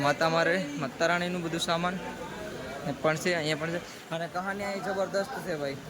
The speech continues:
ઉપર રામ ભગવાનનું મંદિર છે ને અહીંયા સાક્ષાત બધા એમ કહે છે કે દેવી દર્શન દે છે.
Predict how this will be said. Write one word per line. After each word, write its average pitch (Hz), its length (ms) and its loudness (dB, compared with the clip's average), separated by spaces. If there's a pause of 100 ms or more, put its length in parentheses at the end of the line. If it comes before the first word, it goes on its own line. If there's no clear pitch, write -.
(920)
ઉપર 170 240 0
રામ 175 200 0
ભગવાનનું 202 420 0
મંદિર 208 300 2
છે 220 160 -2
ને 254 520 -2
અહીંયા 180 220 2
સાક્ષાત 185 580 0
બધા 190 140 0
એમ 190 100 0
કહે 196 140 -4
છે 196 100 -4
કે 175 80 -2
દેવી 180 280 2
દર્શન 180 440 2
દે 156 180 0
છે. 143 120 -2